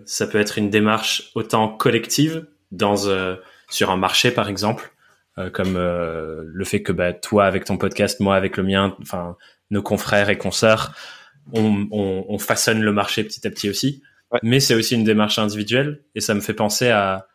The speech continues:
Speaker 1: un truc qui m'est venu, c'est, euh, un truc que je vois beaucoup chez les jeunes indépendants qui se lancent de, «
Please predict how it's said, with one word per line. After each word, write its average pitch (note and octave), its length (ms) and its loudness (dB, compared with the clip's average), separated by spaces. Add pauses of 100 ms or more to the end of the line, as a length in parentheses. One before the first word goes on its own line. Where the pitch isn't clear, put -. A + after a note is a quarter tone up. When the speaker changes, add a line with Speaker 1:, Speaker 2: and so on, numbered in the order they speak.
(360)
Speaker 1:
un - 40 -20
truc C#3 220 -2
qui B2+ 100 0
m'est A2 140 4
venu, A#2 240 2
c'est, G#2 260 0
euh, F#2 320 -4 (920)
un G#2 60 -10
truc G#2+ 200 -6
que G#2+ 80 0
je F#2 80 -4
vois G#2 100 4
beaucoup G#2+ 300 0
chez A2 160 -2
les G2 160 2
jeunes G#2+ 340 2
indépendants G#2 500 2
qui G#2 120 -6
se - 140 -4
lancent A2 280 0
de, « A2+ 320 0